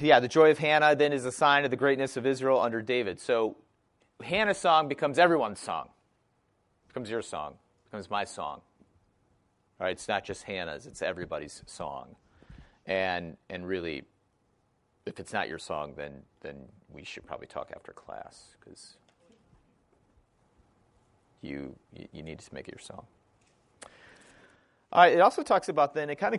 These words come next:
it confesses then now Samuel being, uh, well, definitely a prophet, but then foreshadows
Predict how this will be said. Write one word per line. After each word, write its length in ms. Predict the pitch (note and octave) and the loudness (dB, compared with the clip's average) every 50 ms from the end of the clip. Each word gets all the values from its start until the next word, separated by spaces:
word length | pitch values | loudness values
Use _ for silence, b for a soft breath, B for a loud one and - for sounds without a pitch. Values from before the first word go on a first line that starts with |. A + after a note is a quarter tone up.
| - - | -4 0
it 200 | - C#3+ C#3 - | 0 0 0 0
confesses 520 | - D3+ - - D#3 E3 - - D3 C3 | -2 -2 4 4 4 4 4 0 -6 -4
then 240 | - C3+ C3 B2+ B2+ | -2 0 0 0 0
now 380 | B2+ B2+ B2 B2+ B2 A#2+ A#2+ - _ _ _ _ _ _ _ _ _ _ _ _ _ _ _ _ _ _ _ - - _ _ _ _ - | 0 2 2 2 2 0 -2 -6 _ _ _ _ _ _ _ _ _ _ _ _ _ _ _ _ _ _ _ -20 -20 _ _ _ _ -20
Samuel 680 | - - - - C#3+ C#3+ D3 D3 D3+ D3+ C3+ C3+ C3+ B2 | -16 -12 -6 -2 0 2 2 2 2 2 2 2 2 2
being, 440 | G2+ B2+ B2+ B2+ B2 A#2+ A#2 A2 - | 0 -2 -2 -2 -2 -4 -4 -6 -4
uh, 500 | - G#2+ G#2 G2+ F#2+ F#2 F2+ F2+ E2+ E2+ F#2 - _ _ _ | -2 0 0 2 2 0 0 -2 -4 -6 -8 -12 _ _ _
well, 340 | - C#3 C#3+ B2 A#2+ - - - - _ - _ _ _ _ _ _ _ - - _ - | 8 10 10 10 10 6 2 -10 -20 _ -20 _ _ _ _ _ _ _ -20 -20 _ -4
definitely 280 | C#3+ C3+ - E3 D#3+ | -2 -2 -2 -2 -2
a 60 | E3 | -4
prophet, 500 | - - - F#2+ F2 F2 - - A2 - - _ _ _ _ _ _ _ _ _ _ _ _ _ _ _ _ _ _ _ _ _ _ _ _ _ _ - - | -4 -2 -4 -4 -4 -4 -4 -6 -6 -6 -8 _ _ _ _ _ _ _ _ _ _ _ _ _ _ _ _ _ _ _ _ _ _ _ _ _ _ -18 -10
but 120 | - G#2+ - | -10 -6 -4
then 140 | A2+ A2+ | -4 -6
foreshadows 800 | G#2+ - A#2+ A#2 A2+ - - A2 G#2+ G#2 G#2 G2 F2+ - - - | -2 -2 -2 -2 0 0 0 2 2 2 2 0 -2 -8 -12 -16